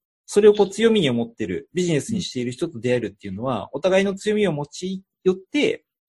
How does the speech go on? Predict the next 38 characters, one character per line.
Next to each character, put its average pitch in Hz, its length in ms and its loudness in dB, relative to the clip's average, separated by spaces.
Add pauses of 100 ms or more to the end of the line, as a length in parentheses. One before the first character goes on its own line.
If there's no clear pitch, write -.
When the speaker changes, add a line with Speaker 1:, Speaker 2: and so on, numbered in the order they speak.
Speaker 1:
新 180 280 2
し 180 140 -4
い 156 40 -6
価 147 140 2
値 131 120 -4
を 113 60 -2
こ 107 160 -6
う、 107 80 0
世 127 60 -2
の 151 80 0
中 131 180 -2
に 95 100 -6
提 131 160 -4
供 135 160 -2
し 131 80 -6
て - 80 -4
い 135 40 -6
く 135 100 -2
場 123 120 -2
を 139 80 0
作 156 200 -6
っ - 20 0
て 156 140 -6
る 95 60 -2
っ 92 40 -8
て 98 160 -12
い - 20 -8
う 90 40 -10
こ 92 100 -20
と 110 100 -12
だ 92 80 -12
と - 120 -20
思 101 100 -12
い 104 60 -12
ま 110 100 -16
す - 160 -20
の 82 80 -20
で、 92 300 -12